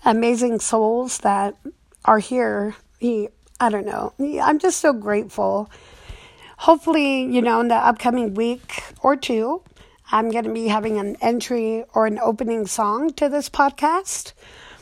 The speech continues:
Kinda like a fifteen minute little snippet. Uh, he does music. And so I asked him last night, I was like, "Can you do, like, an opening song for my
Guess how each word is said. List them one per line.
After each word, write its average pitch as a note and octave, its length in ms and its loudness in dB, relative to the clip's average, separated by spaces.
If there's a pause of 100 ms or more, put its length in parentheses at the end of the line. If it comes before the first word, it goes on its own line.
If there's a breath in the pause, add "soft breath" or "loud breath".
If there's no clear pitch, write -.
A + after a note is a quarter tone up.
(720 loud breath)
Kinda D4 240 2
like C4 180 0
a A#3+ 80 -2
fifteen D4+ 480 2
minute C#4+ 400 4 (440)
little B3 260 -2
snippet. D4 640 0 (1200 soft breath)
Uh, C4 180 8
he C#4 220 6
does E4 400 6
music. B3+ 880 0 (960 soft breath)
And G#3 460 2
so G3 800 0 (1000)
I C4 100 8
asked C4+ 340 4
him A3+ 160 0
last A3+ 300 2
night, B3 220 2
I A3 80 0
was A3 180 -4
like, A#3 160 -2
"Can D#4 140 0
you E4+ 140 4
do, F4 400 0
like, C4+ 240 -2
an B3+ 120 -2
opening C4 400 -2
song B3 380 0
for B3 140 -2
my G#3 300 -2